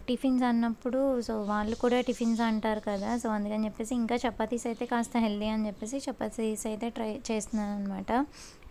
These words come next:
So, మా వాడికి ఫుడ్ అయితే ఏం పెడతానో చూపిస్తాను. చిన్న బాబుకి కూడా చపాతీయే పెడతాను. But ఎలా పెడతానో ఎండింగ్‌లో చూపిస్తాను చూడండి. ఆ, so, ఏ food అయినా నే-,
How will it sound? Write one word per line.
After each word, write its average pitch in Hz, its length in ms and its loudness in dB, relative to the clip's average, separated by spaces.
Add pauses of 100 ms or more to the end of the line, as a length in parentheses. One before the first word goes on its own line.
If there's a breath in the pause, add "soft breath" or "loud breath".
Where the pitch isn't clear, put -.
(440 loud breath)
So, 233 80 2
మా 214 360 2
వాడికి 214 400 0
ఫుడ్ 220 260 -2
అయితే 214 240 2
ఏం 208 180 0
పెడతానో 208 480 -2
చూపిస్తాను. 208 720 -2
చిన్న 220 280 -2
బాబుకి 214 400 -2
కూడా 214 180 -2
చపాతీయే 226 540 -2
పెడతాను. 208 580 -2
But 254 140 0 (160)
ఎలా 214 200 2
పెడతానో 208 640 -2 (220)
ఎండింగ్‌లో 214 480 0
చూపిస్తాను 202 720 0 (100)
చూడండి. 208 500 2 (500 loud breath)
ఆ, 202 360 2 (120)
so, 220 60 2 (140)
ఏ 233 240 6
food 240 280 0
అయినా 240 300 4
నే-, 240 480 4